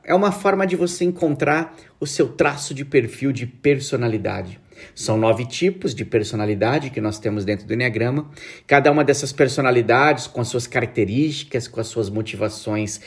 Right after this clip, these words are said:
exclusivas, específicas. E quando você identifica o seu tipo de personalidade do Enneagrama,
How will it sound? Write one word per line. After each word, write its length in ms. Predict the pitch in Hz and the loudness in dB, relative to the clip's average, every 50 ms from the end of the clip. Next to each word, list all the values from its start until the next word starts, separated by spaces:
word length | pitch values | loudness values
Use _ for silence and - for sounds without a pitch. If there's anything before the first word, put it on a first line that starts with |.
| - - - | -20 -20 -16
exclusivas, 920 | - - - - - 117 113 117 107 95 95 104 123 151 175 156 - 107 | -14 -14 -12 -10 -6 -2 -2 -2 -2 -2 -4 0 2 4 4 4 4 0
específicas. 960 | 104 101 - - - 113 - - - 123 131 135 - - - 175 175 - - - - - - - | 0 -4 -8 -8 -8 -10 -8 -8 -8 -6 -6 -8 -6 0 0 0 0 -2 -10 -16 -18 -18 -8 0
E 80 | - 139 | 0 2
quando 280 | 139 139 160 160 151 135 | 4 8 6 8 8 8
você 260 | 147 151 - - 160 | 4 4 4 4 0
identifica 680 | 143 120 143 143 139 - - - - 156 170 165 - 156 | 2 4 2 2 2 0 -6 -6 -4 -4 -4 0 0 0
o 40 | 123 | 0
seu 220 | - - - 127 | 0 0 -2 -2
tipo 420 | 123 - - - - 185 - - | -4 -4 -10 -10 -10 -10 -8 -6
de 120 | 104 98 98 | -6 -6 -4
personalidade 880 | - 110 101 98 - 120 117 113 107 107 101 98 110 123 139 143 135 | -4 -4 -4 -2 -2 -2 -2 0 -2 -2 0 0 0 0 0 -2 -4
do 80 | 120 110 | -2 -2
Enneagrama, 540 | 110 107 104 98 98 104 117 131 147 139 | -2 -2 -2 -2 -2 -2 -2 -2 -2 -4